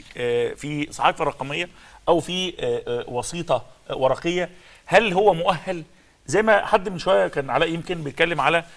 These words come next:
عدد كليات الإعلام أو المعاهد أو غيره، آه، هل عبد الرازق كان بيتكلم، هل هم مؤهلين؟ هل هم متدربين كفاية؟ هل موجودين في صناعة الأخبار الولاد دول عندهم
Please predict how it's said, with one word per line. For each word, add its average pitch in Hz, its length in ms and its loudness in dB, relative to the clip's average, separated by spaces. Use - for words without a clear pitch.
عدد 147 400 6
كليات - 360 -4
الإعلام 143 260 4
أو 120 380 -6
المعاهد 113 600 -2
أو 113 160 0
غيره، 120 180 -6
آه، 139 180 0
هل 202 280 8
عبد 139 180 8
الرازق 143 280 2
كان 123 100 -4
بيتكلم، 151 320 -2
هل 226 280 8
هم 226 240 4
مؤهلين؟ 180 580 2
هل 160 140 2
هم 185 140 2
متدربين 160 420 2
كفاية؟ 175 320 0
هل 214 200 8
موجودين 185 260 2
في 175 80 -10
صناعة 180 160 0
الأخبار 170 600 8
الولاد 135 560 2
دول 165 440 0
عندهم 143 520 2